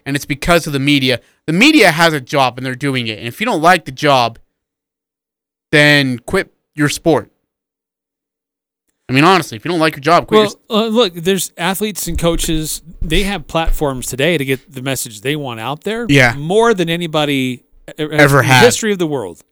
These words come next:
Speaker 1: Michael Jordan was great with the media. He was incredible with the media. Kobe Bryant was really good.
Speaker 2: But,
Speaker 1: LeBron's
Speaker 2: but
Speaker 1: not.
Speaker 2: look, this, this Cincinnati Enquirer columnist, Paul Doherty,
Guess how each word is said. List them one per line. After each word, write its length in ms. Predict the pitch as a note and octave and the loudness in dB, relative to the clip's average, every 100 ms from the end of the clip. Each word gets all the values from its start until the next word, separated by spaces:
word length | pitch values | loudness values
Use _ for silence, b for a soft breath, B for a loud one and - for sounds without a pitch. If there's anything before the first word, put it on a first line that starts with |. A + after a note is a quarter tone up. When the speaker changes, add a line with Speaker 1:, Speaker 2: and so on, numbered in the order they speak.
| _ | _
Speaker 1:
Michael 280 | D#3 G3 B3+ | 2 4 2
Jordan 320 | D#3+ E3+ A3+ | 2 0 0
was 100 | C#3 | -4
great 160 | - C3+ | -4 -6
with 120 | C3 | -6
the 60 | B2+ | -10
media. 480 | B2 A#2 A2+ A2+ - _ | -8 -6 -6 -6 -10 _
He 60 | G#3+ | -8
was 100 | F3 | -8
incredible 540 | A#2+ - B3 B3+ D3 | -10 0 2 4 2
with 100 | B2 | -2
the 80 | B2 | -4
media. 360 | A2+ A2 G#2+ - _ _ _ _ _ _ _ | -4 -6 -10 -14 _ _ _ _ _ _ _
Kobe 260 | - A#3 F#3+ | 2 4 4
Bryant 380 | B2+ D#3 A3+ D3 | 2 2 2 0
was 140 | A#2+ | -6
really 220 | B2 A#2+ | -8 -6
good. 280 | A2+ A2+ A2 - _ _ _ _ | -4 -4 -6 -12 _ _ _ _
Speaker 2:
But, 120 | C3+ | 0
Speaker 1:
LeBron's 300 | D3 D3 F3 | 4 4 4
Speaker 2:
but 120 | G#3 | 2
Speaker 1:
not. 280 | G#3 E3+ - _ - | 4 2 0 _ -12
Speaker 2:
look, 120 | C#4+ | -8
this, 340 | F#3 A#3+ - - _ _ _ _ _ _ | 0 0 0 -10 _ _ _ _ _ _
this 300 | G3+ - - - | -12 -10 -14 -16
Cincinnati 600 | - G3+ G#3+ G#3+ G3+ G3+ | -8 -6 -6 -4 -4 -4
Enquirer 340 | F#3+ F3 E3+ | -4 -2 -2
columnist, 500 | - D3+ C#3 C#3+ - | -4 -8 -8 -10 -12
Paul 220 | - E3+ | -6 -6
Doherty, 600 | E3+ C#3+ B2+ B2 A#2+ A#2+ | -2 -4 -4 -4 -6 -8